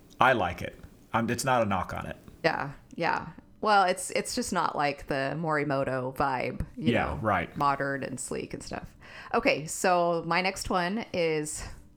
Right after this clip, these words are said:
Speaker 2: again, a place I've been to without Randy, but I have gone with Will. So I took the, our oldest there once. But it's in Disney Springs, and it is called, um, Chef Art Smith's Homecoming.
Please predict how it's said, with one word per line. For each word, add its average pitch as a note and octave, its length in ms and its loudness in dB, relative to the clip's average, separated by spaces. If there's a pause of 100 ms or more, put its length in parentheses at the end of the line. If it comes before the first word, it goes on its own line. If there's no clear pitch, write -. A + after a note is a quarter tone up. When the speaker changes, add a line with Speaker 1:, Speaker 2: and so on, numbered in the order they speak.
(580)
Speaker 2:
again, F3 360 2
a D#3 60 -2
place E3 260 0
I've E3 120 0
been D#3+ 160 0
to E3 120 -2
without C#3+ 260 -2
Randy, C3+ 540 -4
but - 80 2
I E3+ 60 2
have E4 200 2
gone C4 160 2
with E3+ 180 -4
Will. E3 380 0 (200)
So C#3 380 -2
I - 60 -2
took - 200 -6
the, - 180 -10
our D3+ 180 -2
oldest D3 320 -4
there - 160 -4
once. - 380 -8 (540)
But E3+ 280 4
it's E3+ 200 -4
in G3 300 0
Disney F3+ 300 -2
Springs, E3 800 -2 (460)
and E3+ 140 -2
it F3 200 0
is B3 160 -2
called, D3+ 560 0 (500)
um, D2 460 -2 (720)
Chef - 520 0
Art E3+ 300 2
Smith's D3+ 580 -4
Homecoming. D3+ 840 -4